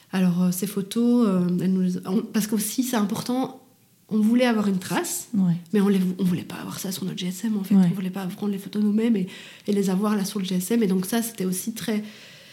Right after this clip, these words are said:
Speaker 1: tr-, très chouette, parce que du coup, bah, ces photos, elle, nous les, elle les a retravaillées. J'avais demandé de noir et blanc, donc elle a fait de noir et blanc, elle nous a envoyé par mail. Et...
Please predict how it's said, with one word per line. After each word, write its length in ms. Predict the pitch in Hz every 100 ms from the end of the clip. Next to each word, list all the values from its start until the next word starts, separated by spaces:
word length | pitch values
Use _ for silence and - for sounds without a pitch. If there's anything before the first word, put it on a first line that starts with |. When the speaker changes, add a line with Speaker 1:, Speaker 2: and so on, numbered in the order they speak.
| - - _
Speaker 1:
tr-, 260 | - - 123
très 160 | - 233
chouette, 320 | - 247 240
parce 180 | 196 185
que 80 | 190
du 140 | 190
coup, 160 | - 240
bah, 160 | 214 180
ces 140 | 175
photos, 240 | 202 214
elle, 80 | 214
nous 80 | 190
les, 140 | 170 175
elle 100 | 180
les 160 | 170
a 60 | 165
retravaillées. 640 | - 185 180 190 220 226
J'avais 180 | 214 175
demandé 280 | 175 170 175
de 80 | 185
noir 200 | 185 190
et 60 |
blanc, 280 | 196 220 226
donc 160 | 208 180
elle 60 | 175
a 40 |
fait 80 | 180
de 80 | 180
noir 180 | 175 180
et 20 |
blanc, 240 | 190 214
elle 100 | 226 190
nous 120 | 180
a 40 |
envoyé 320 | 165 165 170 165
par 180 | 175
mail. 320 | 202 240 247 185
Et... 200 | 175